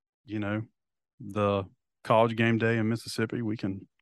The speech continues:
we can do that. We did get, I don't know if you saw this or not, but our mayor opened his mouth, inserted his foot, and chewed on it, and, uh,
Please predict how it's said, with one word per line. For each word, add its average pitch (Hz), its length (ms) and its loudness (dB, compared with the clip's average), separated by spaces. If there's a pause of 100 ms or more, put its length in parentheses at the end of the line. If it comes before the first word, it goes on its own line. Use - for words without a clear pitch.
(640)
we 113 120 2
can 110 140 2
do 110 160 4
that. 113 260 4
We 139 120 8
did 139 240 6
get, 127 280 4
I 117 80 2
don't 135 100 2
know 127 80 4
if 117 160 -2
you 143 60 -2
saw 113 200 -2
this 98 120 -6
or 120 40 -2
not, 107 200 0
but 107 160 -2 (560)
our 117 260 8
mayor 110 500 6 (1120)
opened 123 280 4
his 104 120 2
mouth, 107 440 4 (140)
inserted 117 360 2
his 98 100 -6
foot, 117 200 -2
and 107 100 -8
chewed 123 220 4
on 101 140 4
it, 110 100 -2 (640)
and, 110 220 4
uh, 98 140 2